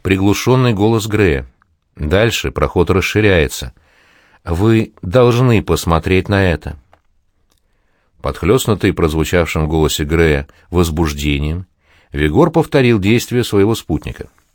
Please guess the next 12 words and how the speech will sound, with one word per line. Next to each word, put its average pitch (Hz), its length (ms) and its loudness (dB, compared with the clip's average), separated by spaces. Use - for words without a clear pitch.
Извиваясь 76 640 0
как - 180 -4
червяк, 76 600 -2
он 151 220 0
пополз 135 640 0
по - 100 -2
узкой 117 340 -2
щели. 62 400 -6
У 69 100 -10
самого 95 460 0
конца 82 420 0
прохода 76 640 -4